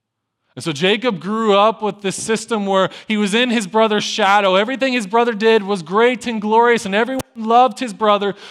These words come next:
but no one really cared for Jacob. He was forgotten. And maybe some of you know that pain,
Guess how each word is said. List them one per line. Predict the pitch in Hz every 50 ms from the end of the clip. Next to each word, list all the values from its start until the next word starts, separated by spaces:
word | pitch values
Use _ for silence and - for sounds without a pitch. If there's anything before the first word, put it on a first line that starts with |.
| - - -
but | 190 185
no | 185 190 196
one | 196 190
really | 190 185 180 170
cared | - - 185 175 151 -
for | 135 113
Jacob. | 104 107 101 95 101 107 - _ _ _ _ _ _ _ _ _ _ _ _ _ _ _ _ _ _ _ _
He | - 123
was | 120 -
forgotten. | - 110 101 101 90 95 - _ _ _ _ _ _ _ _ _ _ _ _ _ _ _ _ _ _ _ _ _ _ _ _ _ _ _ _ _ _ _ _ _ _ _ _ _ _ _ _ _ _ _ _ _ _ _ _
And | - 110
maybe | 123 135 151 156
some | - - 160 147
of | 139
you | 131 131 123 123
know | 117 117 113 107
that | 101 101 - _
pain, | - 98 82 _